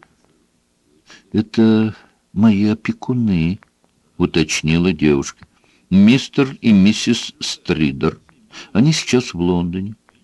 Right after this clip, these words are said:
Вернутся сегодня вечером. Они были здесь в выходные, в пятницу, в субботу?» Девушка поглядела в сторону камина.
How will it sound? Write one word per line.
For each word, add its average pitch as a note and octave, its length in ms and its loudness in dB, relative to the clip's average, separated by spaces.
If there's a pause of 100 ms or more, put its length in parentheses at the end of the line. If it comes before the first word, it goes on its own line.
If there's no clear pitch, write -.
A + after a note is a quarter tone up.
(220)
Вернутся G#2+ 640 2
сегодня F#2+ 440 0
вечером. D2+ 540 -6 (800)
Они G#2+ 240 2
были E3+ 380 4
здесь G#2 420 0
в D#2 80 -6
выходные, D#2 840 -4 (220)
в - 140 -16
пятницу, A#2 640 0
в - 60 -8
субботу?» G#2 720 0 (1600)
Девушка F2 520 -2
поглядела D#2+ 540 -2
в - 80 -10
сторону D2 380 -6
камина. F2+ 600 -4